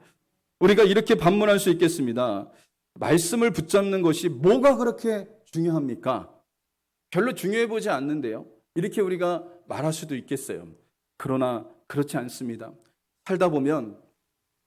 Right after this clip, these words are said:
교회도 위기가 오고 우리 개인도 위기가 올 때가 있습니다. 우리가 항상 평안하고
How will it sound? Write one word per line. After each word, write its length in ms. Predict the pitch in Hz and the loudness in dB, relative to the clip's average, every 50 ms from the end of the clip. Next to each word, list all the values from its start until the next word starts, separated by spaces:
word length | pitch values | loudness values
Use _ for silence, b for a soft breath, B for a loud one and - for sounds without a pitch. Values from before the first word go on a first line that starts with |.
| _ _ _ _ _ _ | _ _ _ _ _ _
교회도 400 | - - 175 196 214 214 190 220 | 4 6 6 6 6 6 6 4
위기가 400 | 190 160 165 156 165 190 170 165 | 4 4 2 0 -2 -2 -2 -2
오고 520 | 143 123 120 135 147 190 - - - _ _ _ _ _ _ _ _ | -2 -2 -4 -6 -8 -8 -10 -16 -20 _ _ _ _ _ _ _ _
우리 240 | - 151 196 190 190 | 0 0 0 0 0
개인도 440 | - 170 170 196 208 208 196 202 196 | 2 4 4 4 4 2 4 2 4
위기가 380 | 151 160 175 160 196 180 190 | 4 2 -2 -2 -2 -2 0
올 160 | 160 127 123 123 | 0 0 0 -2
때가 200 | 147 139 139 113 | -4 -6 -4 -6
있습니다. 420 | 104 107 - 101 98 92 90 _ _ _ _ _ _ _ _ _ _ _ - | -8 -10 -12 -16 -16 -16 -20 _ _ _ _ _ _ _ _ _ _ _ 2
우리가 220 | 160 202 190 214 | 2 4 4 2
항상 680 | 196 - - 240 254 247 202 240 240 226 214 190 196 | 0 0 -4 -6 -6 -4 -4 -4 -4 -4 -6 -8 -10
평안하고 760 | - - - 247 247 233 220 196 160 131 156 170 190 202 - b | -10 -8 -6 -2 -2 0 0 0 -2 -4 -4 -6 -6 -8 -10 b